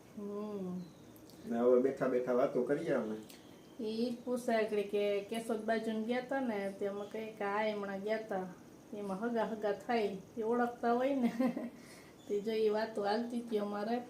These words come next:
Speaker 1: ને પ્રિયલ સૂતી હજી.
Speaker 2: હા, ભાઈવા પ્રિયલને રમાડવા, પણ પ્રિયલ
Speaker 1: હમ.
Speaker 2: સૂતી.
Speaker 1: હમ. તો પછી અહીંયા ઉઠે નક્કી ન હોય. તો કાગળિયાનું કામ હેતી આવ્યા તે પછી જો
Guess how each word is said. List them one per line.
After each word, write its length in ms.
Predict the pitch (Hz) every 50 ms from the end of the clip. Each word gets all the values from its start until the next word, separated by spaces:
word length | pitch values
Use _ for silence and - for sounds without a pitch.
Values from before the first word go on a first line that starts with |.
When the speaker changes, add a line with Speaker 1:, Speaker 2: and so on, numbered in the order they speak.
| - - - - - - - -
Speaker 1:
ને 140 | 208 196 190
પ્રિયલ 400 | 190 - 226 240 240 247 240 226
સૂતી 420 | 214 247 277 - - 247 214 190 190
હજી. 320 | 196 185 - 185 175 175 180 175 - - - - - - - - - - - -
Speaker 2:
હા, 260 | - 123 127 135 127 113
ભાઈવા 380 | - 123 123 127 135 143 139
પ્રિયલને 440 | - - 139 143 143 143 143 139 139
રમાડવા, 560 | 127 139 147 151 156 147 131 123 123 123 120
પણ 540 | 117 123 123 117 117 117 113 113 113 104 101
પ્રિયલ 300 | 101 127 127 127 123 123
Speaker 1:
હમ. 60 | -
Speaker 2:
સૂતી. 320 | - - - - - 135 156
Speaker 1:
હમ. 800 | 160 - - 208 202 190 190 196 208 208 196 190 185 185 185 180 180 -
તો 180 | - - 202 202
પછી 120 | - 202
અહીંયા 260 | 214 214 202 190 190
ઉઠે 220 | 208 202 - - 190
નક્કી 340 | 190 202 202 - - 196 196
ન 80 | 214
હોય. 280 | 226 233 226 202 196 190 190 - - - - - - - - - - - - - - -
તો 120 | - - 196
કાગળિયાનું 560 | - - 208 220 214 208 208 208 208 208 208
કામ 300 | - 226 220 220 208 208
હેતી 280 | 226 226 - - 208 202
આવ્યા 260 | 202 226 247 254 233
તે 140 | 233 233 214
પછી 640 | - 208 190 - - 208 208 208 208 208 208 208
જો 160 | 208 - 240